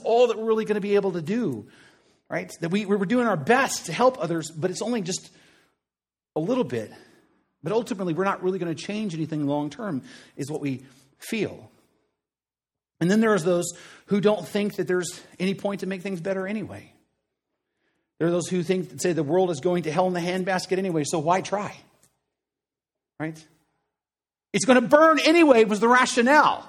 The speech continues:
right? In fact, the eighties and nineties are marked by a deep sense of apathy from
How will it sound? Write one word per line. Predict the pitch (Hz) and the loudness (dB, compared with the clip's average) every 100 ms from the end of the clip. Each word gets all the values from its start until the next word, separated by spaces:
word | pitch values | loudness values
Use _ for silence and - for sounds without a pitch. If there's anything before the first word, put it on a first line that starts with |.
| - _ | -20 _
right? | 175 226 208 - - - - | -2 -2 -2 -14 -18 -16 -2
In | 208 | 2
fact, | 254 | 2
the | 233 | 2
eighties | 240 294 277 233 | 4 6 6 4
and | 214 | 4
nineties | 233 269 233 196 | 4 4 2 2
are | 202 | 2
marked | 190 208 269 254 - - 175 | 4 6 6 4 -6 -6 4
by | 214 | 6
a | 190 | 6
deep | 160 135 262 262 | 0 2 0 0
sense | - 262 247 240 | 0 2 2 2
of | 160 - | -2 4
apathy | 254 269 220 - 196 | 4 6 2 2 -2
from | - 226 220 208 | 0 2 2 0